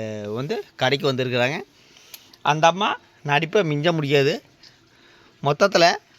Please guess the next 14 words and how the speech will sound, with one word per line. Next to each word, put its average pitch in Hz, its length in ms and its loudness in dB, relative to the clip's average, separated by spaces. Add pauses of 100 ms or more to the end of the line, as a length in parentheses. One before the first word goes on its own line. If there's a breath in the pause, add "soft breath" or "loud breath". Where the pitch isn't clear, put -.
(100)
அந்த 120 240 -2
அம்மாவுக்கே 165 460 -2
நல்லா 139 260 0
தெரியும். 135 380 -4 (480 soft breath)
என்ன 143 320 -2
சொல்லியிருக்கலாம், 156 580 0
இன்னைக்கு 135 240 0
ஆடி 147 240 2
முதல் 143 280 -2
நாள் 135 180 -6 (100)
வேண்டான்னு 160 380 0
சொல்லியிருக்கலாம். 113 460 -4 (640 soft breath)
அதெல்லாம் 131 400 2
தெரியாது. 165 460 2